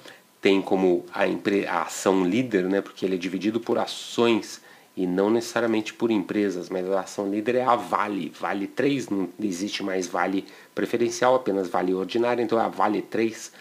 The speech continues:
tem um peso de doze por cento no Ibovespa, seguido pela ação Itaú Unibanco preferencial, Itaú Unibanco quatro, Itube quatro,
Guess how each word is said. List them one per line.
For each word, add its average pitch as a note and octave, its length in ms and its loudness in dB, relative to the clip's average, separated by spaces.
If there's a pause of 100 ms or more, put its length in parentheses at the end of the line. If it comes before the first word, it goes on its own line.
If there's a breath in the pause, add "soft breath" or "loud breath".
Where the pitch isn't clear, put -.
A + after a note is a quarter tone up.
(260 loud breath)
tem G#2 100 -2
um G2+ 120 2
peso G2+ 240 2
de G2+ 120 0
doze G#2+ 480 6
por A2 200 -2
cento G2+ 260 -4
no G2+ 60 2
Ibovespa, F#2+ 440 -2
seguido G#2 440 -4
pela G2+ 340 0 (320 loud breath)
ação G#2 540 4
Itaú G2+ 500 2
Unibanco G2 640 2 (300)
preferencial, G#2+ 680 2
Itaú G2+ 400 2
Unibanco G2 500 0
quatro, A#2+ 380 0
Itube G2 400 -2
quatro, - 460 0